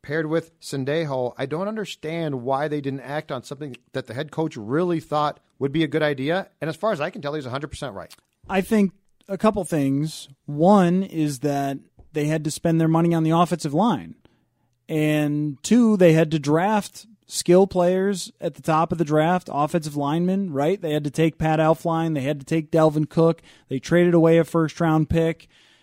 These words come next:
Speaker 2: And so they used a lot of their assets trying to fix the offensive side. Also, Sendejo's improved.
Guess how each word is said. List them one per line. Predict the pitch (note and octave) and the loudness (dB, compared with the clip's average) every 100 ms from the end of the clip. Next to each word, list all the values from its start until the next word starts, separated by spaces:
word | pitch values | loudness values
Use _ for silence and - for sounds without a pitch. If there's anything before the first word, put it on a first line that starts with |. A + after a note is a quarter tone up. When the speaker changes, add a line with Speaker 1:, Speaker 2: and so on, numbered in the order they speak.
| _ | _
Speaker 2:
And | E3 D3+ | -8 0
so | F#3+ | 4
they | F#3 | 4
used | F3+ A#3+ G#3+ | 4 2 4
a | G3 | 4
lot | F#3 F#3+ | 4 4
of | F3 | 6
their | E3+ | 6
assets | D#3+ G#3 - F#3 D#3+ - | 6 2 2 -2 -2 -4
trying | F3+ E3+ E3+ | 0 2 2
to | D3+ | 0
fix | F3+ - | -2 -2
the | D3 | 0
offensive | D3+ D#3+ E3+ D3+ C#3 | 0 0 -2 -6 -6
side. | - G#3 F#3 C#3 - | -4 -2 0 -2 -6
Also, | F#3 B3+ F4 | -2 0 2
Sendejo's | D4+ D4+ C4+ A#3 C#4+ D4+ C#4+ | 0 2 4 4 4 4 2
improved. | A3+ A3 D4+ F#3 - - | 0 2 4 2 0 -12